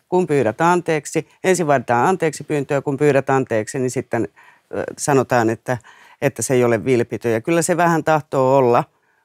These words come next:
ö, kaikella kunnioituksella oppositiota kohtaan, mutta kyllä se tahtoo olla vähän niin, että, että tuota, tässä kohtaa mikään ei riitä.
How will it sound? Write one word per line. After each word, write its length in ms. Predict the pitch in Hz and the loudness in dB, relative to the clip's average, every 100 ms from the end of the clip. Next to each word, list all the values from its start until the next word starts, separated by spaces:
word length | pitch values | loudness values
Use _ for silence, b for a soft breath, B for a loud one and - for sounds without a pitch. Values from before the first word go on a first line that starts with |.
| - - _ - | -20 -20 _ -14
ö, 80 | - | -4
kaikella 380 | 151 131 143 131 | -2 0 0 0
kunnioituksella 840 | 175 160 147 123 123 120 - 127 | 4 4 4 2 -2 -6 -4 0
oppositiota 760 | 127 131 131 123 117 131 107 110 | 0 0 -4 -6 -4 -2 -2 0
kohtaan, 480 | 127 113 - 110 85 | -2 -2 -4 -2 -2
mutta 460 | 123 - 135 101 69 | -4 -6 -2 -2 -2
kyllä 220 | 151 131 | 0 0
se 120 | 127 | -2
tahtoo 440 | 147 135 - 135 123 | -4 -4 -4 -2 0
olla 220 | 123 104 | -2 -2
vähän 280 | 120 127 127 | -6 -4 -2
niin, 260 | 131 123 | 0 -2
että, 280 | 98 - 143 b b b b b b b b b | -4 -4 -6 b b b b b b b b b
että 340 | - 143 - | -2 -2 -2
tuota, 640 | 127 135 127 - 127 113 104 | -2 2 2 2 2 4 2
tässä 300 | - 165 143 | 0 -2 -4
kohtaa 680 | - 131 - 139 131 127 - 139 B B B - | -2 -2 -2 0 2 2 0 -8 B B B -6
mikään 380 | 165 139 131 127 | -2 2 2 0
ei 140 | 117 | 0
riitä. 360 | 123 127 185 | 0 0 0